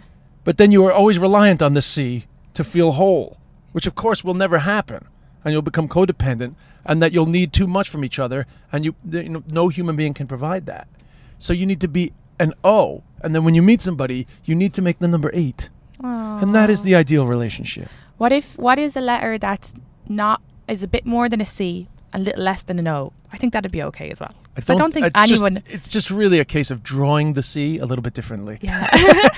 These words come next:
Speaker 1: It's just a
Speaker 2: Who,
Speaker 1: more,
Speaker 2: who
Speaker 1: uh,
Speaker 2: does not
Speaker 1: uh,
Speaker 2: have their
Speaker 1: just,
Speaker 2: issues? <laughs>
Speaker 1: just a longer C. I know, but this is just bullshit from the Celestine Prophecy. However, another great, another great, uh, uh, self-help book du jour, probably, I think, from the thirties, The Prophet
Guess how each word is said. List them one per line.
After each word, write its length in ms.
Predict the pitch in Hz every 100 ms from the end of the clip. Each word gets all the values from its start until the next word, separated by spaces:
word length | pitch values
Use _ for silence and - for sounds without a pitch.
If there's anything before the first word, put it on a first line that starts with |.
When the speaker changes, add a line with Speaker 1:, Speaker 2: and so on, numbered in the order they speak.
| - - 294
Speaker 1:
It's 200 | 247 -
just 220 | 269 233
a 40 |
Speaker 2:
Who, 60 | 202
Speaker 1:
more, 320 | 190 190 175
Speaker 2:
who 340 | 370 415 415 381
Speaker 1:
uh, 60 |
Speaker 2:
does 140 | 370 262
not 180 | 294
Speaker 1:
uh, 40 | 277
Speaker 2:
have 100 | 254
their 120 | 233 214
Speaker 1:
just, 100 | -
Speaker 2:
issues? 300 | 196 294 -
<laughs> 40 | -
Speaker 1:
just 200 | - -
a 100 | 190
longer 400 | 185 180 180 160
C. 200 | - 156
I 80 | 147
know, 140 | 156
but 100 | 123
this 140 | 170 -
is 60 |
just 260 | 127 147 113
bullshit 400 | 359 135 - -
from 120 | 123
the 80 | 349
Celestine 380 | - 135 117 123
Prophecy. 360 | 131 131 131 - -
However, 300 | - 190 196
another 320 | 185 185 254 233
great, 400 | 147 156 143 - - - -
another 320 | 160 208 226
great, 380 | 135 147 156 135 -
uh, 20 | 147 127 127
uh, 240 | 160 -
self-help 600 | 156 - 147 139 147 139 -
book 240 | 143 - 127
du 100 | 135
jour, 320 | 120 135 131
probably, 480 | - 165 180 175 143
I 80 | 127
think, 220 | 226 254
from 140 | 196
the 60 | 135
thirties, 760 | - - 147 170 226 247 - - - - - _ - - -
The 100 | 147
Prophet 480 | - 143 143 202